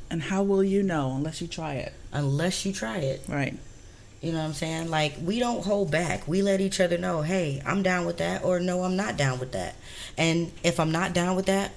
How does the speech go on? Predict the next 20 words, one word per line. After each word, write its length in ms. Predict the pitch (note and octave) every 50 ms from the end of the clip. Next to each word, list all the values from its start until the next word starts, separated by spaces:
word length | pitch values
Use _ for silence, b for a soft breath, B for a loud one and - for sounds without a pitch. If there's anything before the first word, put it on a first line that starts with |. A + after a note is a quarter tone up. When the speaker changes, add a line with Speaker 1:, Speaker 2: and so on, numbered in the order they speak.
| -
Speaker 2:
I'm 140 | - D3 C#3
willing 240 | C3+ D3+ D3+ D#3 D3
to 60 | C#3
compromise 720 | C#3 C#3 G3 G3+ G3 F3+ D#3+ D#3 D3+ D3+ D3+ D3+ D3+ C#3
with 260 | C#3+ F3 G#3+ G#3+ - -
you 180 | E3+ D#3+ E3 -
if 200 | - F3 - -
that's 200 | - E3 D#3 - -
something 300 | F3 E3 E3 - F3 E3+
that 140 | D#3 C#3+ B2+
you 200 | C#3 E3 F#3 F3+
really 240 | D#3 D3+ D#3+ D#3+ E3+
like 260 | E3 D#3 D#3 D#3 - -
or 60 | C#3
something 340 | C#3 - D3 C#3+ C#3+ D3 D3
that 120 | C#3 C3
you 160 | A#2+ C#3 F3 F3+
really 200 | C#3+ C3 C3 C#3
wanna 200 | C#3 C#3 C#3 D3+
do. 200 | E3 F#3+ F#3+